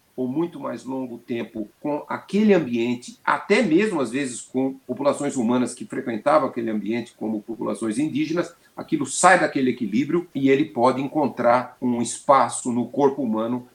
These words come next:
para gerar uma endemia, uma epidemia e uma pandemia. Então, isso é, o, vamos dizer assim, um, uma noção geral da relação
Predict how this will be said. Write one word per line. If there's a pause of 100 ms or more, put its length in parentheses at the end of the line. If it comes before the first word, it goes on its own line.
(120)
para
gerar
uma
endemia,
uma
epidemia
e
uma
pandemia.
Então,
isso
é,
o, (360)
vamos
dizer
assim,
um,
uma
noção
geral (260)
da
relação